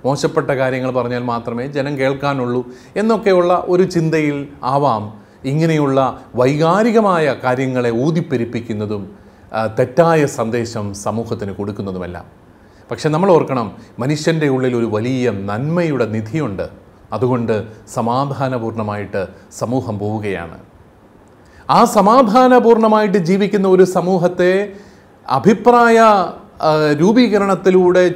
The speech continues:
ചൂഷണം ചെയ്യാനായിട്ട് പരിശ്രമിക്കുമ്പോൾ അതിനെതിരെ കരുതിയിരിക്കാനായിട്ട് നമുക്ക് സാധിക്കണം. അതുകൊണ്ടാണ് ഒരു,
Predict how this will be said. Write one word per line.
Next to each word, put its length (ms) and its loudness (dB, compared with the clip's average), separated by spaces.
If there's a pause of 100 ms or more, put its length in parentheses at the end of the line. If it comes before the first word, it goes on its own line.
(100)
ചൂഷണം 480 2
ചെയ്യാനായിട്ട് 540 0
പരിശ്രമിക്കുമ്പോൾ 1000 -2 (300)
അതിനെതിരെ 600 0
കരുതിയിരിക്കാനായിട്ട് 680 2
നമുക്ക് 200 -4
സാധിക്കണം. 720 -10 (640)
അതുകൊണ്ടാണ് 480 2 (560)
ഒരു, 360 4